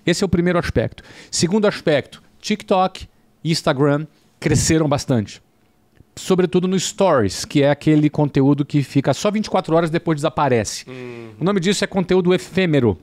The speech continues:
Speaker 2: Uhum.
Speaker 1: Cada vez mais as pessoas consomem conteúdos efêmeros. Por exemplo, esse podcast tá aqui, mas ele vai continuar aí no Spotify, não é? Então, daqui a um ano alguém pode tá ouvindo esse podcast. Agora o teu Stories, não.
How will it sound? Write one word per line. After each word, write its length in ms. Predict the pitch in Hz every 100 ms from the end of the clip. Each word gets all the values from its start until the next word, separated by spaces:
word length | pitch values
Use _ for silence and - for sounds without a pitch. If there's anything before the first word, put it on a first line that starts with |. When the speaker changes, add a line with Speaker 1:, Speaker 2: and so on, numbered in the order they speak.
| -
Speaker 2:
Uhum. 400 | 117 113 110 110 - _ _ _ - _ - -
Speaker 1:
Cada 280 | 170 160 156
vez 340 | 151 202 165
mais 400 | 156 156 160 151
as 120 | 151
pessoas 420 | - 143 - 147
consomem 520 | - 143 127 143 143 139
conteúdos 680 | 143 135 135 127 135 123
efêmeros. 560 | 127 - - 117 92 85
Por 140 | 123
exemplo, 360 | 160 110 101 -
esse 140 | 143
podcast 500 | - 185 - 175 165
tá 100 | -
aqui, 360 | 202 - 233 254 - _ _ _ _ _
mas 140 | 208
ele 120 | 208 220
vai 100 | 247
continuar 340 | 277 - 302
aí 120 | 226
no 100 | 170
Spotify, 680 | - 139 - - 190 208 131 - _
não 140 | - 143
é? 160 | 196
Então, 400 | 135 - 175 131 101 95 92 131
daqui 200 | 131 -
a 40 |
um 120 | 226 202
ano 220 | 247 202
alguém 220 | 151 156
pode 200 | 143 135
tá 120 | 139 123 -
ouvindo 360 | 131 113 127 117
esse 120 | -
podcast. 600 | 120 104 - - - - _ _ _ _ _ _ _ _ _ _ _ -
Agora 180 | 120
o 40 | 123
teu 160 | 139 127
Stories, 380 | - 127 147 185
não. 220 | 202